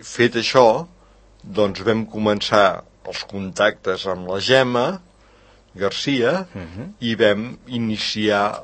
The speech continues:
Speaker 1: el grup Anem-hi tots.
Speaker 2: Anem-hi tots, que és una
Speaker 1: Dintre
Speaker 2: proposta
Speaker 1: del grup muntanyenc.
Speaker 2: Exacte, que és una proposta per fer accessible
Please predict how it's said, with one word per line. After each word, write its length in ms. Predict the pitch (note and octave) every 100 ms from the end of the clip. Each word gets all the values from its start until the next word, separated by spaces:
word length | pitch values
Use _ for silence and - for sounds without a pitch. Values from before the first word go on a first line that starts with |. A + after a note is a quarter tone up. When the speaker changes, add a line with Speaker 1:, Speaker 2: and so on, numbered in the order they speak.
| -
Speaker 1:
el 140 | A2
grup 320 | F#2 G#2 G#2+ G#2
Anem-hi 340 | F#2+ F2+ F#2
tots. 520 | - - - - - _ _ -
Speaker 2:
Anem-hi 300 | G#2 G#2+ G#2+
tots, 300 | B2 C#3+ - - - -
que 80 |
és 60 | A#2
una 100 | A#2
Speaker 1:
Dintre 100 | -
Speaker 2:
proposta 300 | - A2+ - C#3+
Speaker 1:
del 160 | C#3 A#2+
grup 260 | A2 A#2+ B2
muntanyenc. 640 | A2+ G2+ G2 F2 E2+ -
Speaker 2:
Exacte, 300 | F2+ - A2+ G#2+
que 60 |
és 60 | A2
una 100 | A#2+
proposta 520 | A2+ A#2+ A#2+ D3 A#2+
per 260 | - A#2 G#2+
fer 540 | - A#2 A2+ A#2 A#2+
accessible 720 | A2+ - A2 - C3+ A#2 G2